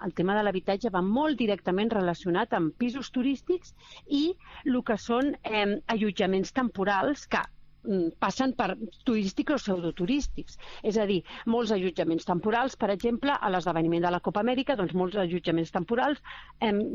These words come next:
vindran per la, eh, queden ocupats per la Copa Amèrica i això tensiona de forma molt greu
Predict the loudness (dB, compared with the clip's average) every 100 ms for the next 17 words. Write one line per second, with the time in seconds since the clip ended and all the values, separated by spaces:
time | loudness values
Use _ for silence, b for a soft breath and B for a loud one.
0 | 0 0 2 0 0 0 2 2 2 0
1 | 0 -2 -2 0 0 2 0 0 -2 -2
2 | -2 -2 -2 -2 0 0 0 2 2 2
3 | 0 0 0 -2 -2 0 0 -2 B B
4 | -4 -4 0 0 2 2 2 2 2 2
5 | 2 2 2 0